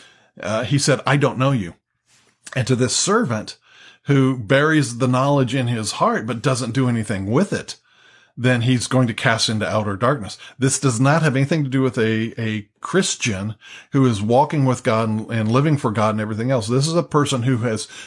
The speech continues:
the knowledge of God, but buries it. He doesn't do anything with it. It's the same par-, it's the same conclusion of the parable of the, of the ten virgins, because it's, it's in Matthew twenty-five, it's all about the return of Jesus and what he's going to find.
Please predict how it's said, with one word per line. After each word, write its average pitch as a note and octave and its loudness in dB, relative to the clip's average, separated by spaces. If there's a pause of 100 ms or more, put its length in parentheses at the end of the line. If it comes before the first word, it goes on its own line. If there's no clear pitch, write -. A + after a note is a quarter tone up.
(120)
the A2 0
knowledge B2 2
of G2+ -2
God, F#2+ -6 (420)
but A2+ -2
buries C#3 2
it. D2 -6
He B2 -4
doesn't C3 -2
do A#2+ -2
anything A2 -4
with A2+ -2
it. - -10 (520)
It's B2 -2
the A#2+ -2
same C#3 2
par-, D#3 2
it's B2+ -2
the A2+ -4
same C#3 0
conclusion B2+ 0
of A2+ 0
the A2+ -2
parable A#2+ 0
of A2 0
the, G#2+ 0
of A2 -4
the G#2+ -4
ten G#2+ -2
virgins, A2 -2 (420)
because A#2+ 0
it's, - -4
it's A#2 -2
in A#2 0
Matthew C3 0
twenty-five, B2+ 0
it's A2+ -4
all A2+ 2
about A2 0
the A#2 -4
return G#2+ -6
of G2+ -6
Jesus A#2+ -4
and G#2+ -6
what G#2 -6
he's G#2 -6
going G2+ -8
to F#2+ -14
find. A#2+ -6